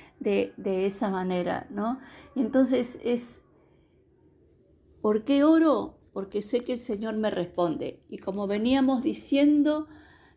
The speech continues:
en, a lo largo de todos estos días,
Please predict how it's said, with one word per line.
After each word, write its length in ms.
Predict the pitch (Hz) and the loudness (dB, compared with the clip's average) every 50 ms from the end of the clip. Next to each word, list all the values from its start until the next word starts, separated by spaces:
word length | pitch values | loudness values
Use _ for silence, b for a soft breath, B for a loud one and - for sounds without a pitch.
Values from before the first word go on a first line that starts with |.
| B _ - | B _ -12
en, 320 | 208 208 208 208 - - - | -10 -8 -8 -10 -12 -12 -10
a 120 | 214 208 | -6 -4
lo 160 | 208 208 208 | -2 -2 0
largo 320 | 208 208 220 233 240 233 240 | 0 2 2 2 2 2 2
de 160 | 226 214 208 | 2 2 0
todos 420 | 208 - 220 214 214 208 208 - | 0 -2 0 0 0 0 -2 -4
estos 320 | 208 196 196 - 196 190 185 | -6 -8 -6 -6 -8 -6 -4
días, 520 | 202 190 190 185 190 190 - - - - | -4 -4 -4 -4 -4 -6 -10 -14 -18 -18